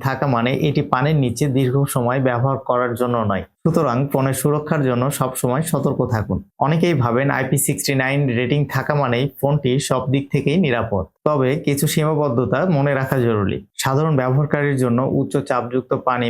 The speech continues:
বা বাষ্পের প্রয়োজন খুবই কম, কারণ কেউ নতুন ফোন কিনে পানিতে চুবিয়ে রাখবে না। দৈনন্দিন জীবনে আইপি সিক্সটি সেভেন বা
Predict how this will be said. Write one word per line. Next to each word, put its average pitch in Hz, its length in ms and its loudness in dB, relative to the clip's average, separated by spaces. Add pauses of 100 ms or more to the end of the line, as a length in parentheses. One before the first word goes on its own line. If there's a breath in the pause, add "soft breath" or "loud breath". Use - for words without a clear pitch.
বা 131 60 2 (120)
বাষ্পের 127 420 0
প্রয়োজন 123 320 2 (100)
খুবই 131 280 2 (100)
কম, 101 160 0 (640)
কারণ 135 300 0 (160)
কেউ 135 120 4 (100)
নতুন 139 220 2 (100)
ফোন 151 140 0 (100)
কিনে 123 200 2 (120)
পানিতে 123 380 0
চুবিয়ে 135 360 2
রাখবে 107 300 0
না। 95 60 -4 (260)
দৈনন্দিন 165 540 2
জীবনে 123 300 2 (140)
আইপি 131 200 0 (100)
সিক্সটি 139 280 -2 (140)
সেভেন 143 320 2 (160)
বা 117 80 2